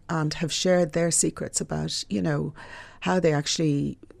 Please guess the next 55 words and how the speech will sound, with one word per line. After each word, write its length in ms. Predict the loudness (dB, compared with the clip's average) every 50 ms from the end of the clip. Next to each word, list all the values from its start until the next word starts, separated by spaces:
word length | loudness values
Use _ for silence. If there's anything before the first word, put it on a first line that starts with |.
| -20 -20 -20 -20 -18
face 420 | -6 -2 0 2 2 2 2 2
going 320 | 2 2 2 4 4 2
into 360 | 2 2 0 0 0 2 2 0
a 60 | 0
boardroom 800 | -2 -2 0 2 4 4 4 4 2 2 0 2 0 0 -2 -2 -2
on 200 | 0 0 2 2
their 200 | 2 2 2 2
own. 400 | 2 2 2 2 0 0 -2 -2
I 60 | -2 0
mean, 140 | 0 0
I've 240 | 0 0 -2 -2 0
done 180 | 0 0 2 2
all 140 | 0 -2 -4
of 120 | -6 -8
that. 260 | -8 -8 -8 -8 -8 -10 -12 -14 -16 -16 -16 -10 -6
But, 100 | -4 0
you 60 | 4
know, 280 | 4 4 4 4 0 -4 -8 -14 -20 -20 -20 -20 -20 -20 -20 -20 -20 -20 -20 -20 -20 -16 -14 -12 -12 -12 -2 0
if 160 | 0 2 2
you're 140 | 2 4 6
a 60 | 6
young 240 | 8 8 6 6 6
woman 240 | 4 4 4 4 4
and 80 | 4
you're 100 | 4 4
sitting 300 | 4 4 4 4 4 2
there 120 | 2 2 2
and 100 | 2 2
you've 180 | 0 0 2
been 180 | 2 2 4 2
to 100 | 2 -2
four 240 | -2 0 0 2 2
meetings 580 | 4 4 4 4 2 2 0 0 -2 -2 0 0
with 180 | 0 0 0
the 60 | -2 0
boss 440 | 2 2 2 2 2 0 0 0 0
and 80 | 0 0
you 80 | 0
haven't 200 | 0 0 0 0 0
been 80 | 0
able 180 | 0 0 -2 -2
to 60 | 0 0
open 200 | 0 0 -2 -2
your 100 | 0 0
mouth, 360 | 0 0 0 -2 -6 -8 -12 -14 -14 -14 -16 -16 -18 -2 0
it's 120 | 0 2 2
kinda 320 | 2 0 2 2 4 4
nice 260 | 4 4 2 2 0 0
to 120 | 0 0
look 140 | 0 0 0
at 80 | -2
this 200 | 0 0 2 2
enormous, 540 | 2 2 2 4 4 4 2 2 2 0 0
you 120 | 0 0 2
know, 300 | 2 2 2 0 -2